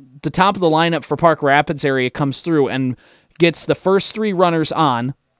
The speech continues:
and then they clear the bases with a, uh, bases clearing triple, and that ties the game at three.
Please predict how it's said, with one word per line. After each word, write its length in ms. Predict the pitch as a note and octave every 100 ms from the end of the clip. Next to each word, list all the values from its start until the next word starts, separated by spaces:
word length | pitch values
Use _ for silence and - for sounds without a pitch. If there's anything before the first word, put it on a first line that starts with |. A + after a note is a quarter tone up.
| _ _ _ -
and 160 | D3+
then 240 | D#3+ D#3+ E3
they 220 | E2 C#3 C#3
clear 280 | - F3+ E3+
the 80 |
bases 520 | C#3+ D#3 E3 C#3+ B2 -
with 180 | C#3 C#3
a, 320 | B2 A#2+ A2+ - _ _ _ _ _ _ _ _
uh, 160 | B2 A2
bases 400 | E3 D#3+ - -
clearing 340 | E3 D#3+ A#2+
triple, 680 | - - G3 F#3+ - G2 A2 _ _ _ _ _
and 140 | B2+ D3
that 140 | D3+
ties 340 | - D3 D#3 -
the 80 |
game 300 | B2 C#3 C#3
at 120 | A#2+ -
three. 560 | - D3+ D#3+ A#2+ A2+